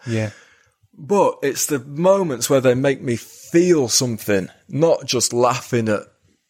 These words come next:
Speaker 2: a stapler in a load of jelly, you know.
Speaker 1: Yeah. And
Speaker 2: Um,
Speaker 1: that's good too.
Speaker 2: it
Speaker 1: It's,
Speaker 2: is.
Speaker 1: it is the
Speaker 2: No,
Speaker 1: moments
Speaker 2: yeah, I think
Speaker 1: that,
Speaker 2: that's
Speaker 1: that,
Speaker 2: it,
Speaker 1: that,
Speaker 2: that,
Speaker 1: that
Speaker 2: yeah.
Speaker 1: make you feel, isn't it?
Speaker 2: Yeah.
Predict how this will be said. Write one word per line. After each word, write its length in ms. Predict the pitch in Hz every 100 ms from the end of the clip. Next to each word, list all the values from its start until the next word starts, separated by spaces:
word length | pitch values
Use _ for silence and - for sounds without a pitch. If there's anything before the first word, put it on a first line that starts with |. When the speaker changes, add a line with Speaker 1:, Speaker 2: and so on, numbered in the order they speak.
| _ _ _ -
Speaker 2:
a 160 | 110
stapler 680 | 98 - - 123 123 113 113
in 100 | 110
a 80 | 107
load 280 | 107 110 104
of 80 | 98
jelly, 380 | 123 117 101 101
you 60 |
know. 300 | 120 98 87 -
Speaker 1:
Yeah. 320 | 123 120 104 - - _ _ _ _ _ _ _
And 100 | -
Speaker 2:
Um, 40 | 180
Speaker 1:
that's 180 | 208
good 260 | - 202 -
too. 420 | - 208 117 95 - -
Speaker 2:
it 160 | 175 170
Speaker 1:
It's, 0 |
Speaker 2:
is. 340 | 175 123 180
Speaker 1:
it 40 |
is 140 | 185 156
the 80 | 147
Speaker 2:
No, 120 | 135
Speaker 1:
moments 320 | 123 127 - -
Speaker 2:
yeah, 300 | 160 131 117 -
I 60 |
think 200 | 151 175
Speaker 1:
that, 120 | 139 135
Speaker 2:
that's 80 | -
Speaker 1:
that, 100 | 135
Speaker 2:
it, 100 | 107
Speaker 1:
that, 0 |
Speaker 2:
that, 300 | 123 117 127
Speaker 1:
that 80 | 127
Speaker 2:
yeah. 60 |
Speaker 1:
make 140 | 120 127
you 80 | 120
feel, 300 | - 110 120
isn't 180 | 135
it? 180 | 107 104 -
Speaker 2:
Yeah. 280 | 107 85